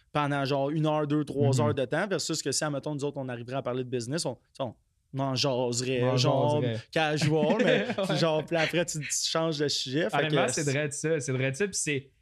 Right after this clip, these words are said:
Speaker 2: tu sais, tu dis, « C'est mon premier podcast », moi, c'est mon deuxième.
Speaker 1: Ouais,
Speaker 2: C'est
Speaker 1: mais
Speaker 2: mon quatrième, mettons, qu'on a filmé, je pense.
Speaker 1: Ouais.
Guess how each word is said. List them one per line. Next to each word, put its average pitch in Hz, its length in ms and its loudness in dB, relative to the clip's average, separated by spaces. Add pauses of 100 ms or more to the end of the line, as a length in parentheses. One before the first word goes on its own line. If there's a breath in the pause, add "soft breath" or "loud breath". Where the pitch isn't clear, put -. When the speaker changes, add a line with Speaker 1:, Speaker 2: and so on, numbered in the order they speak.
(180)
Speaker 2:
tu 175 100 0
sais, 185 240 0
tu - 120 -8
dis, « 156 160 0
C'est 165 100 -2
mon 147 140 0
premier 147 260 -2
podcast », 160 720 -2
moi, 143 260 0
c'est 135 220 -2
mon 123 340 0 (800)
deuxième. 117 500 0 (300)
Speaker 1:
Ouais, 147 80 -6 (200)
Speaker 2:
C'est 185 220 2
Speaker 1:
mais 160 120 2
Speaker 2:
mon 160 200 -2 (120)
quatrième, 196 600 0
mettons, 170 340 -2
qu'on 147 180 -2
a 131 140 0
filmé, 147 420 -2
je - 80 -14
pense. 220 380 -8
Speaker 1:
Ouais. 147 180 0